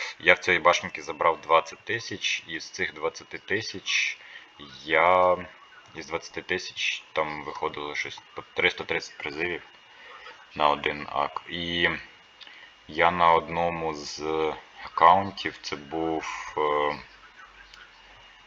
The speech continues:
це був цей начебто аккаунт.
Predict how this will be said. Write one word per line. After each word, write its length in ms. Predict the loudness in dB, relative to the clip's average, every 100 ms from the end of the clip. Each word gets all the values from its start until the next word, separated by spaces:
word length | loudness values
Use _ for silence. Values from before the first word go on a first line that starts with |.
| -20 _ -20 -10
це 140 | -6
був 300 | -6 -4 -8 -10 -20 -20 -20 -20 -20 -2
цей 220 | 2 4
начебто 480 | 2 -8 -12 -10 -10
аккаунт. 500 | 2 4 4 -2